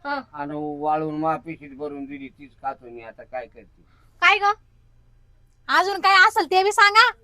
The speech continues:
Speaker 2: हा?
Speaker 1: म्हणजे
Speaker 3: काय
Speaker 1: तू
Speaker 3: नाही
Speaker 1: माझ्या बापाची
Speaker 3: म्हणता.
Speaker 1: अशी हाल करू राहिली का?
Speaker 3: आल्या ना, दोन मिनिटं बसा, चहा पाणी घ्या आणि रस्त्याला लागा.
Speaker 1: काय नको मला चहा पाणी, नकोय तुमच्या घरचं काही.
Speaker 3: तशी साखर संपली, जाऊ द्या मग. काय
Speaker 1: चला आता
Speaker 3: बोलवलं
Speaker 1: तुम्ही
Speaker 3: होतं?
Speaker 1: माझ्यासोबत चला.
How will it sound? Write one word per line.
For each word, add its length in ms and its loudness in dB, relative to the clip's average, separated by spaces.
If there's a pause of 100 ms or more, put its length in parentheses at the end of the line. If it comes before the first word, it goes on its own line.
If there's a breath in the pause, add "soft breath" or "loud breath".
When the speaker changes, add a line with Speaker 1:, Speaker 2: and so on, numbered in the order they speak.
(880)
Speaker 2:
हा? 180 -8 (120)
Speaker 1:
म्हणजे 320 -6
Speaker 3:
काय 80 -6
Speaker 1:
तू 40 -2
Speaker 3:
नाही 220 0
Speaker 1:
माझ्या 0 -
बापाची 340 2
Speaker 3:
म्हणता. 40 2
Speaker 1:
अशी 140 -2
हाल 160 2
करू 160 -6
राहिली 240 -4
का? 100 -2 (1300)
Speaker 3:
आल्या 340 6
ना, 220 8 (240)
दोन 220 2
मिनिटं 220 4
बसा, 340 6
चहा 240 12
पाणी 260 2
घ्या 100 4
आणि 280 6
रस्त्याला 300 4
लागा. 200 10
Speaker 1:
काय 100 8
नको 220 -2
मला 200 0
चहा 160 -2
पाणी, 260 -4
नकोय 300 -8
तुमच्या 240 -8
घरचं 240 -12
काही. 260 -8
Speaker 3:
तशी 220 0
साखर 300 4
संपली, 300 -4
जाऊ 200 4
द्या 120 2
मग. 120 -4
काय 1040 -2
Speaker 1:
चला 100 8
आता 200 10
Speaker 3:
बोलवलं 20 10
Speaker 1:
तुम्ही 180 6
Speaker 3:
होतं? 80 0
Speaker 1:
माझ्यासोबत 420 0
चला. 300 -4